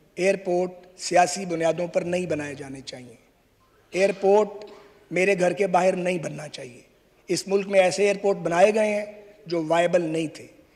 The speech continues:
इस रियासत का अरबों रुपया उस पर खर्च किया गया है और माजरत के साथ इस खराबी में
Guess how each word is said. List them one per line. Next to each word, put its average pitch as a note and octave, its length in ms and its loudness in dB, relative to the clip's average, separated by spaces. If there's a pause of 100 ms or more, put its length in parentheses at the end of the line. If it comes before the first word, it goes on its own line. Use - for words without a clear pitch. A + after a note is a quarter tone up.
(160)
इस F#3 160 -2
रियासत F#3 400 2
का G3+ 120 6
अरबों G3 360 2
रुपया F#3 240 2
उस E3+ 120 -6
पर F#3+ 120 -6
खर्च F#3+ 320 -6
किया D3 260 -14
गया B2 180 -20
है A#2 60 -20 (440)
और E3 140 -4
माजरत G3 440 0
के F#3+ 120 -4
साथ E3+ 380 -2 (360)
इस A#3+ 200 -4
खराबी E3+ 440 0
में G3 440 -2